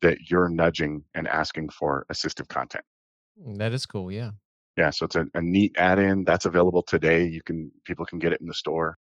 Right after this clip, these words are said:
Speaker 1: uh, from the Office add-in store. Another thing that people use all the time is the accessibility checker in Office. I just used it today. We're working on some content for an upcoming discussion that we're having on Thursday of this week. And I went through our,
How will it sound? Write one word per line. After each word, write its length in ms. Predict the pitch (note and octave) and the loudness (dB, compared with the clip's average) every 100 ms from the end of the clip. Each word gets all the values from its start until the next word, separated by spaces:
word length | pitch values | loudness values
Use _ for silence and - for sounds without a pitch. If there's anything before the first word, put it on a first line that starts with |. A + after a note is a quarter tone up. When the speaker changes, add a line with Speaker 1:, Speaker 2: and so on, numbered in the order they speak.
| _ _ _ - | _ _ _ -2
Speaker 1:
uh, 220 | D2+ D2+ | 0 0
from 180 | - E2 | -2 -4
the 100 | - | -2
Office 280 | E2 D#2 | -2 -2
add-in 260 | D#2 D#2+ D#2+ | 0 0 -2
store. 380 | - E2+ D#2+ E2+ _ | -2 0 0 -4 _
Another 380 | E2+ E2 E2+ F#2+ | -4 0 2 0
thing 480 | - F#2 F2 E2 E2 - | 0 0 0 -2 -6 -2
that 120 | F2+ | -2
people 240 | G2 F#2 | -2 -2
use 220 | F2 E2+ E2+ | -2 0 2
all 140 | D#2 | 2
the 80 | E2 | 2
time 340 | - E2+ F2 | -2 0 0
is 160 | E2+ D#2 | -4 -6
the 80 | D#2+ | -6
accessibility 640 | - E2 - D#2 E2+ F2+ | -2 -2 0 0 2 0
checker 340 | - F2+ F2+ | -4 -4 -2
in 60 | F2 | 0
Office. 380 | E2+ F2 F#2 C#2+ | 0 0 -2 0
I 100 | E2+ | 0
just 220 | F2+ - | 0 -4
used 180 | F2 E2+ | -8 -8
it 100 | - | -10
today. 360 | - D2+ D#2+ C#2+ | -4 -2 -2 -4
We're 120 | C#2+ | -8
working 360 | D2+ D2 D#2 | -10 -8 -6
on 140 | D2+ D2 | -6 -6
some 180 | D#2 D#2 | -10 -4
content 440 | D#2 D#2+ D#2+ D#2 | -4 -2 -6 -6
for 160 | D#2+ D#2 | -2 0
an 80 | D#2 | 0
upcoming 480 | D2 - D#2+ D2+ D2+ _ _ _ | -4 -4 -4 -6 -12 _ _ _
discussion 480 | F2 - E2+ - D#2+ | -8 2 2 2 -4
that 100 | - | -4
we're 120 | D2+ | -2
having 340 | D2+ D2+ D2 - | 0 -2 -6 -4
on 200 | D#2+ C2+ | -4 0
Thursday 540 | - F#2+ - C#2 C#2+ - _ _ _ _ _ | 2 2 2 -2 -2 -8 _ _ _ _ _
of 120 | E2+ - | -6 -2
this 200 | D#2 - | -4 -2
week. 300 | D#2+ D2 - - | -4 -6 -12 -6
And 340 | D#2+ D#2 D2+ | -2 -2 -2
I 120 | D#2 | -2
went 260 | E2 E2+ - | 0 0 -4
through 320 | - E2 D#2+ | -6 -4 -2
our, 480 | - D#2+ D2+ D2+ C#2+ | 0 2 2 0 -4